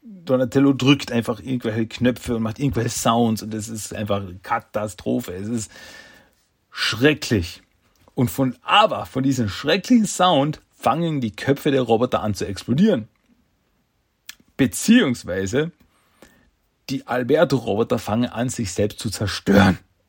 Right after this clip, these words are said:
<laughs> weil sie die Musik nicht mehr ertragen können. Und hier driften wir in eine richtig düstere,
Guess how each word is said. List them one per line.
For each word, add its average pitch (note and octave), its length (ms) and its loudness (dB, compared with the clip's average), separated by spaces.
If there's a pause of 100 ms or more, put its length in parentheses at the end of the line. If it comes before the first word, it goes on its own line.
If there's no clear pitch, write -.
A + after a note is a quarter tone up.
(180)
<laughs> - 500 -18
weil G#3+ 160 8
sie G#3 280 0
die D#3+ 120 -4
Musik D3+ 500 -2
nicht C#3 160 -6
mehr B2 80 -4
ertragen A2 480 -2
können. F#2+ 340 -6 (380)
Und C3+ 180 0
hier A3 240 6
driften C#3+ 560 2
wir C#3+ 160 2
in C#3 140 -6
eine C3 120 -2 (200)
richtig E3+ 560 0 (100)
düstere, F#3 1160 4